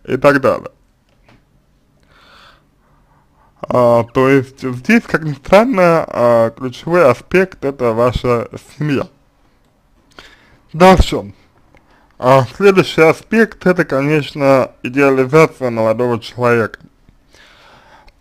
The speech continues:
<clears throat> То есть, по сути дела, вы никогда реального человека перед собой не видели.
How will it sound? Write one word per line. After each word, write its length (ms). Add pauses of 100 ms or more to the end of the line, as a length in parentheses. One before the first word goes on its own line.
(200)
<clears throat> 400
То 160
есть, 240
по 140
сути 400
дела, 680
вы 240
никогда 600
реального 560
человека 540
перед 480
собой 340
не 140
видели. 480